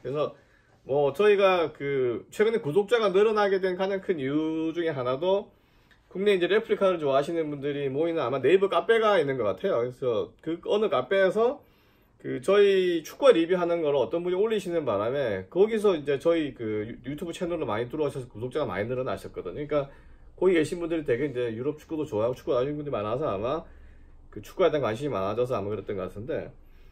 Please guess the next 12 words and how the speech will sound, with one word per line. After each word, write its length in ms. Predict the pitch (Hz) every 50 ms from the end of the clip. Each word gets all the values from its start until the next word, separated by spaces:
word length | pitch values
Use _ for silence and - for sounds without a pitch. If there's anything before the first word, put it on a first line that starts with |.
| - - - - -
그래서 320 | - 185 185 190 180 165
오늘은 1120 | 196 247 254 247 233 233 233 226 214 214 202 196 190 175 151 127 - - 101 - - -
뭐 140 | 143 143 139
간단하지만 800 | - - 156 175 208 220 214 202 180 180 208 196 143 107 98 101
우선 320 | 117 127 185 180 175 160
이 120 | 160 165 -
프린팅이라는 840 | - 247 254 254 - - 269 262 254 240 220 208 185 180 190 185
거에 140 | 170 151 135
대해서 520 | 117 113 120 123 175 190 190 196 220 220 - _ _ _ _ _ -
아직도 720 | - 185 220 240 240 254 233 - - 233 220 214 202 196 165 147 143
뭐 480 | - 151 156 147 135 120 104 98 95 - - _ _ _ _ _
국내 440 | 190 185 196 202 202 190 175 165 143